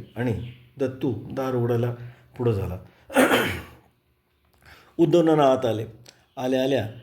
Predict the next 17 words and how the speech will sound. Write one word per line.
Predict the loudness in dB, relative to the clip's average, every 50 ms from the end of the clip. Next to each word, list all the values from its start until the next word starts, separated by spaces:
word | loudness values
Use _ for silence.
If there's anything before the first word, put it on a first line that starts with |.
| -20 _ _ _ -12 -6 0
सळईला | 2 4 4 4 4 4 2
टांगलेल्या | 2 0 -2 -2 -2 -2 -2 -2 -2 -2
कंदिलाकडे | -2 -4 -6 -4 -4 -2 -2 -2 -2 -4 -4
बोट | -4 -4 -6 -6 -6
करून | -6 -6 -4 -4 -2
म्हणाले, | -2 -2 -2 -4 -6 -8 -10 -12 -14 -16 -20 _ _ _ _ _
"नुसती | -10 -10 -8 -8 0 2 2
वात | 4 4 4 2 2 2 2
जळतीये, | 2 2 2 0 -2 -2 -2 -2 -2 -4 -10 -16 -20 -20 _ _
तेल | -4 -4 -2 0
नाही | 0 0 2 2
वहिनी | 2 2 2 2 0 0
त्यात." | -2 -2 -4 -4 -6 -10 -16 -20 _ _ _ _ _ _ _ _ _ _ _ _ _ _ _ -8
सगळ्यांच्याच | -4 0 2 4 4 4 4 2 0 0 0
नजरा | 0 -2 0 0 -2 -2 -4 -6 -8 -12 -12 -6 -4
कंदिलाकडे | -2 -2 0 2 2 2 2 2 0
वळाल्या. | 0 0 -2 -4 -8 -10 -12